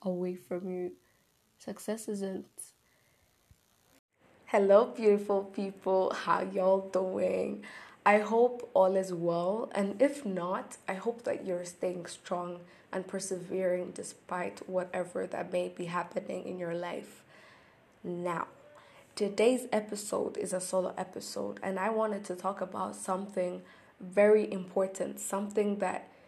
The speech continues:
literally determines whether you become successful or not. Um, something,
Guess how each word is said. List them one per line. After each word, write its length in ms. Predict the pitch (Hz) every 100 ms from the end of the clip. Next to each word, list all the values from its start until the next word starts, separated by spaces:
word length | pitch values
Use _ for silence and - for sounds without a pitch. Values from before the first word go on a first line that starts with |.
| _ 196
literally 840 | 196 196 - 214 202 202 202 - - _ _ 196
determines 640 | 196 - 208 190 190 185
whether 220 | 190 190
you 160 | 185 175
become 360 | 175 - 185
successful 680 | 185 180 - 185 - - 185
or 160 | 185 175
not. 460 | 175 175 160 - - - - - - -
Um, 400 | 190 180 180 -
something, 680 | - 202 208 208 202 190